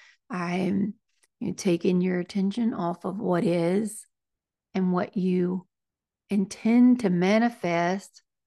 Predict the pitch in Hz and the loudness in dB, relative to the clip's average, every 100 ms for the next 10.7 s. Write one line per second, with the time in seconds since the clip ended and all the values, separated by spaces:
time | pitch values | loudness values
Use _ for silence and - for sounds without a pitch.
0 | _ _ 202 190 - - 196 190 190 180 | _ _ 0 0 2 2 4 6 4 4
1 | 170 _ 190 180 185 180 - 226 247 233 | -2 _ 2 2 2 -2 0 0 2 -6
2 | 233 240 - _ _ _ _ _ _ - | -10 -12 -16 _ _ _ _ _ _ -10
3 | 175 175 175 196 233 226 185 170 170 - | -6 -4 -2 -4 -2 0 2 2 0 0
4 | 180 180 180 175 - - _ _ _ 208 | 0 2 2 0 -4 -10 _ _ _ 2
5 | 202 202 208 202 - - - - - - | 4 4 4 2 -2 -12 -10 -6 -4 -6
6 | - - 226 - _ _ _ _ - - | -6 -8 -10 -12 _ _ _ _ -20 -8
7 | 208 208 - - _ - - - 190 156 | -2 -2 -4 -20 _ -10 -6 -2 -2 0
8 | 196 160 - 208 208 - 208 208 208 202 | 2 2 2 2 2 2 2 2 2 0
9 | 196 202 196 190 180 175 190 - 170 175 | 2 -2 -2 -2 -4 -6 -6 -6 -8 -8
10 | - - 240 185 175 180 | -4 -4 -2 0 0 -2